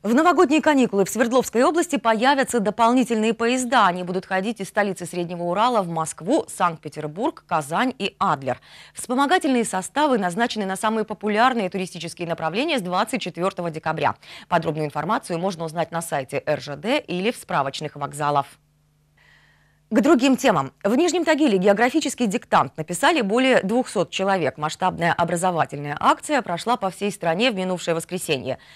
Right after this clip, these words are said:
Диктант включал тридцать заданий. Это вопросы на знание географических понятий и терминов, расположение географических объектов и художественный текст,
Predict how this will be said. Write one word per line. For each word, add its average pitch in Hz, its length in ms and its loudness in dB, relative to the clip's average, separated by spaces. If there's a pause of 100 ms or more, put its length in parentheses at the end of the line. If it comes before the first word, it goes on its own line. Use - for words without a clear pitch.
(160)
Диктант 175 640 -2
включал 262 460 -2
тридцать 220 480 -4
заданий. 180 540 0
Это 214 200 -4
вопросы 190 380 -2
на 170 120 -2
знание 175 360 -4
географических 185 800 -2
понятий 170 480 -2
и 160 160 -8
терминов, 151 540 -2 (260)
расположение 240 720 0
географических 202 800 -2
объектов 190 540 -4
и 208 100 -4
художественный 214 680 -2
текст, - 340 -2